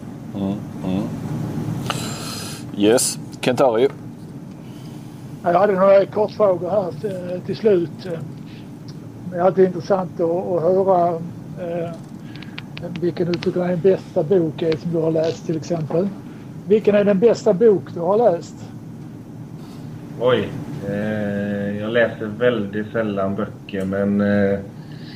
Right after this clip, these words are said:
Speaker 3: Petter och hans fyra jätter är bra.
Speaker 2: Ja,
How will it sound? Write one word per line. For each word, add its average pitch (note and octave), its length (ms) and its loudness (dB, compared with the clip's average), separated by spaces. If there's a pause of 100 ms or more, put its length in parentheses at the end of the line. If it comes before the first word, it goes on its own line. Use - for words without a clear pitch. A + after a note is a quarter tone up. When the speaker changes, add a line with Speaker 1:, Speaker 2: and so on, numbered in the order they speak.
(960)
Speaker 3:
Petter C3 520 0
och C3+ 80 4
hans C#3 240 2
fyra B2 340 4
jätter C#3+ 680 0 (320)
är C#3+ 80 -4
bra. D3 260 -2 (400)
Speaker 2:
Ja, E3 80 -8